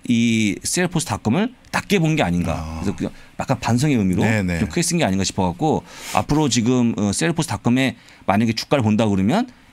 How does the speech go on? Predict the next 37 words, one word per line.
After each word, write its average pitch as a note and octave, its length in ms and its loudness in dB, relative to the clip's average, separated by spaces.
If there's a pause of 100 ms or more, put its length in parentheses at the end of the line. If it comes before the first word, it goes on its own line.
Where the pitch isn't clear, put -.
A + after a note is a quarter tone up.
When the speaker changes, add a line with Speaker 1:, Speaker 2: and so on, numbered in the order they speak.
Speaker 1:
이들 F3 320 2
얘기 A#2+ 100 2
친다 B2+ 240 0
그러면 G#2+ 240 2
지금 A2 180 0
이백팔십오 C3 800 0
달러니까요. A#2+ 640 0 (280)
앞으로 G2 220 -2
충분히 E3 260 -2
올라갈 G2 300 2
수 - 80 -4
있는 F#2 80 2
여력이 F2+ 160 0
있으니까 F2 460 -2
이것도 G2+ 200 -4
관심 F#2+ 220 -4
있게 F#2+ 120 -4
보시면 F#2 300 -2
좋을 F2+ 160 -2
것 F2 100 -4
같고, D#3+ 280 -2 (580)
제가 C#3 260 2
늘 D3 180 2
얘기하지만 B2+ 500 2 (300)
최애 A#3+ 240 0
종목 C3+ 260 0
중에 G#2+ 100 -2
하나니까 A2+ 380 0
이것도 F#2 180 -2
관심 F#2+ 220 -4
있게 F#2 140 -4
좀 F#2 100 -4
보시면 F2+ 300 -2
좋을 E2 180 -4
것 E2 120 -6
같습니다. D#2 280 -8
어쨌거나 F#2+ 500 -2